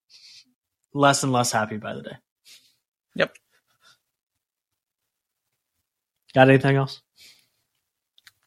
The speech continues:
Speaker 2: I do not believe so. We, yeah, we'll be
Speaker 1: I think I'm out too.
Speaker 2: draft decisions,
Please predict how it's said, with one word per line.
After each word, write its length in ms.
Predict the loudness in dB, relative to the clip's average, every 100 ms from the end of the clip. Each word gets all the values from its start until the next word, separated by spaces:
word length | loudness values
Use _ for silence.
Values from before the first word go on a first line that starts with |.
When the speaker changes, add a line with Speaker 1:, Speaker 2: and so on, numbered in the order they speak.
| _ _ _
Speaker 2:
I 140 | -6 -6
do 140 | -4
not 200 | -4 -4
believe 260 | -4 -6 -6
so. 200 | -10 -10 _ _ -20 _ _ _
We, 180 | 0 2
yeah, 100 | 2
we'll 140 | 2
be 180 | -2 -4
Speaker 1:
I 120 | -4
think 140 | -4 -2
I'm 100 | -2
out 160 | -4
too. 260 | -2 -4 -4 -10 _ _ _ _ _ _ _ _ _ _ _ _ _ _ _
Speaker 2:
draft 420 | -2 4 4 2
decisions, 840 | -8 -6 -4 -2 -4 -6 -8 -12